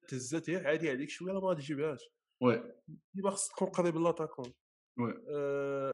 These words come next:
Speaker 1: ما هادشي ما غيجيش في رمش تعين، ولكن راه لونطرينمون، راك ألبا، راك أريير غوش ديال البارسا. آه،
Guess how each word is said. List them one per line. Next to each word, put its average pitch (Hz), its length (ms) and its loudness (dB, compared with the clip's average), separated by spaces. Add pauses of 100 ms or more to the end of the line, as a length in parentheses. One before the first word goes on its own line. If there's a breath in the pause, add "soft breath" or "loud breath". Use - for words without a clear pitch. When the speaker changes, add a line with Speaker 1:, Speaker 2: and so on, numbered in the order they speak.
Speaker 1:
ما 156 80 0
هادشي 160 240 2
ما 180 60 4
غيجيش 175 300 2
في - 120 -2
رمش 165 180 0
تعين، 180 280 0
ولكن 180 380 0
راه 160 320 2
لونطرينمون، 170 760 -2
راك 143 120 -6 (160)
ألبا، 143 420 2
راك 135 240 -2
أريير 151 420 0
غوش 143 160 -6
ديال 143 180 -4
البارسا. 143 360 -6
آه، 165 100 -8